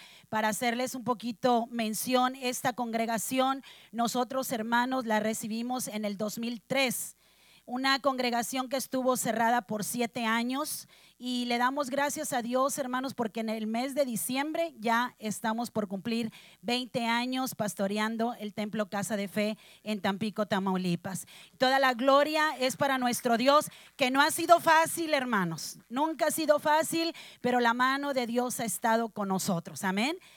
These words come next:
Y le damos la gloria, le damos la honra al Señor, porque en estas fotos que usted puede ver, bueno, aquí están ya, eh, eh, haciendo la construcción, hermanos, pero,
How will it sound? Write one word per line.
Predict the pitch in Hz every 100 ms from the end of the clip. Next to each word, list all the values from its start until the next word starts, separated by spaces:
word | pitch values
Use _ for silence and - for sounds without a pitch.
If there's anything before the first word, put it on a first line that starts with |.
| - -
Y | 254 269
le | 269
damos | 277 320 349 339
la | 277 262 247
gloria, | 254 277 302 339 330
le | 311
damos | 269 269 294
la | 285 262
honra | 269 277 285
al | 285
Señor, | - 247 262 294 254 - - - -
porque | 254 - 254 247 254 -
en | 269
estas | 294 359 359
fotos | 330 339 302
que | 277
usted | 247 285 285
puede | 294 277
ver, | 285
bueno, | 269 277
aquí | 269 269
están | 269 - 277 269
ya, | 262 262 254 -
eh, | 220 220
eh, | 220
haciendo | 226 262 254 262 254 220 - - -
la | 233
construcción, | 233 240 233 233 226 277 269 277
hermanos, | 285 254 262 262 269 -
pero, | 247 233 226